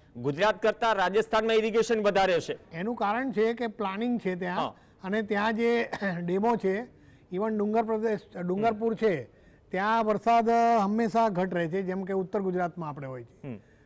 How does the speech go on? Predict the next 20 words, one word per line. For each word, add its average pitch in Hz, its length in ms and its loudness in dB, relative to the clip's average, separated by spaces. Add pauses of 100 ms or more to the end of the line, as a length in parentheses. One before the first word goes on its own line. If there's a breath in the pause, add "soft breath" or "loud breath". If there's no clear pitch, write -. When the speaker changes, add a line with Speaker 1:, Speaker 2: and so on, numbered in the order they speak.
(180)
Speaker 2:
છતાં 240 240 2
પણ 240 280 -2
ડુંગરપુરમાં 226 640 0
ક્યારેય 208 300 -2
પાણીની 208 420 -4
તકલીફ 185 280 -6
પડી 165 240 -4
નથી. 165 380 -6 (160)
Speaker 1:
હમ. 127 140 -10 (140)
Speaker 2:
અને 190 180 -6
ત્યાં 214 420 2
સારામાં 208 400 -2
સારા 196 220 0
ભાલિયા 180 460 0
ઘઉં 180 360 -6 (120)
પાકતા 143 300 -8
Speaker 1:
હમ. 120 60 -10
Speaker 2:
હોય 113 120 -12
છે. 110 120 -20 (760)
Speaker 1:
ઓકે, - 180 -10